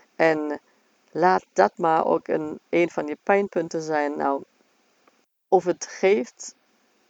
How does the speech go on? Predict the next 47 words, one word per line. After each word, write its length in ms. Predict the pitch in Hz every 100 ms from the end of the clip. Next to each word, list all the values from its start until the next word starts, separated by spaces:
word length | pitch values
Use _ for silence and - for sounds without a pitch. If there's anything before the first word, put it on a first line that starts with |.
| _
eh, 300 | - 160 156
je 280 | 156 165 160
juist 280 | 170 180 -
de 60 |
motivatie 840 | 180 175 160 143 147 139 247 - 277
om 140 | 262
er 160 | 262 254
voor, 300 | - 233 -
voor 100 | 202
te 100 | 190
gaan, 340 | - 185 180 185
om 140 | -
het 100 | 165
te 60 | 156
veranderen, 640 | - 151 160 196 220 294 415
dat 160 | -
kan. 280 | - 156 240 427 _ _ - _ _ _
Eh, 360 | - 165 156 156
dus, 180 | 123 151
hè, 160 | 202 277
misschien 300 | 220 - 170
dat 160 | 170
je 60 | -
daarnaar 260 | 160 151 156
kijkt 340 | 175 160 156
en 120 | 156 156
zegt 240 | 165 156
van: 160 | 156 151
"Nou, 180 | 151 -
nu 260 | 165 165
ga 200 | 165 156
ik 100 | 151 -
ook 100 | 202
naar 140 | 185
de 60 | 180
sportschool", 540 | - 151 - - 170
en 60 | 160
dan 100 | 156
ga 140 | 160
je 100 | 151
dat 160 | 151 160
ook 140 | 147
doen. 300 | 185 180 180 - - - _ _ -
En 160 | 214
dan, 300 | 180 156 151
eh, 480 | 151 151 147 143 139 143
hè, 240 | - 175